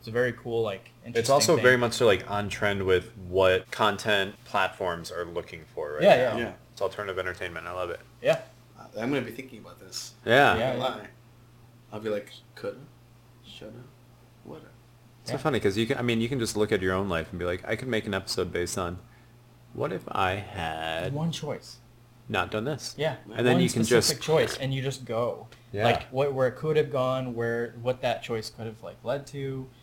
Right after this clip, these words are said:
Speaker 1: But that, that's what we do all our, all day in our lives, is
Speaker 3: Yeah.
Speaker 1: we just come up with, like, scenarios, like, "Man, if only I had made that green light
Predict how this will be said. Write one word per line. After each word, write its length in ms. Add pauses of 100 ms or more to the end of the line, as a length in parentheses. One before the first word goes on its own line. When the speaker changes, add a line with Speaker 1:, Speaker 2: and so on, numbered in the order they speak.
(180)
Speaker 1:
But 80
that, 200
that's 160
what 120
we 80
do 220
all 240
our, 140 (100)
all 160
day 100
in 80
our 120
lives, 280
is 100
Speaker 3:
Yeah. 60
Speaker 1:
we 60
just 200
come 120
up 100
with, 160
like, 140
scenarios, 580
like, 200 (520)
"Man, 180
if 140
only 300
I 80
had 320 (920)
made 260
that 180
green 160
light 240